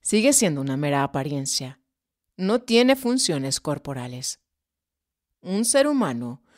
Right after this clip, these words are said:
lo ve como persona, pero un animal lo vería de otra forma.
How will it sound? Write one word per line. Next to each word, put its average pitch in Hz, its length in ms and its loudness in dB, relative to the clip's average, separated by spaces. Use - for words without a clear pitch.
lo 175 180 2
ve 160 160 0
como 160 260 -6
persona, 127 680 -4
pero 135 260 -8
un 143 160 -6
animal 175 600 -2
lo 190 220 0
vería 220 380 6
de 160 100 2
otra 135 240 -4
forma. 127 480 -12